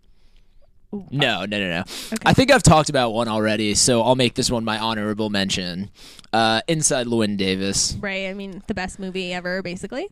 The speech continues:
Speaker 2: Classic, classic. Great music. Oscar Isaacs.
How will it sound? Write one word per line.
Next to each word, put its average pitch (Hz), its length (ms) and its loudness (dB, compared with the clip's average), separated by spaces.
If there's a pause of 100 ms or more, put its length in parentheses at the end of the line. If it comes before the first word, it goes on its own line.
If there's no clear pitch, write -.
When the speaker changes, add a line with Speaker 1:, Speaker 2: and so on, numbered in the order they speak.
Speaker 2:
Classic, 127 760 2
classic. 110 840 0
Great 147 360 4
music. 113 800 -2
Oscar 117 380 0
Isaacs. 95 840 -4